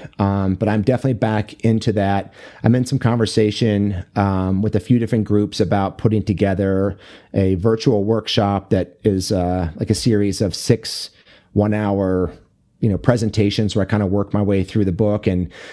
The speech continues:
um, building out what that might look like and how to break it down. So I don't have anything currently on offer, uh, but I'm always happy to do a one-on-one coaching via Zoom. Um, I had a, a guy contact me a little while back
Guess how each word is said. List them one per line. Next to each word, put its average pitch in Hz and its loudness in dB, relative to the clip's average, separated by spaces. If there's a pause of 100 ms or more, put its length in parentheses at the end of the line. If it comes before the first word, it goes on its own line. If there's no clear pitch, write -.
(180)
um, 92 0 (360)
building 123 2
out 101 -2
what 117 0
that 104 0
might 98 -2
look 110 0
like 101 -2 (160)
and 107 2
how 98 2
to 95 -2
break 95 0
it 92 -2
down. 95 0
So 98 0
I 104 2
don't 143 2
have 131 0
anything 113 0
currently 113 -2
on 98 0
offer, 101 0 (400)
uh, 107 2
but 113 0
I'm 120 2
always 147 2
happy 135 0
to 117 2
do 117 2
a - 2
one-on-one 107 0
coaching 104 0
via 98 0
Zoom. 104 0 (340)
Um, 98 -2 (100)
I 107 0
had 104 2
a, 98 -2
a 120 0
guy 107 0
contact 104 -2
me 107 0
a 95 0
little 95 0
while 98 0
back 101 -2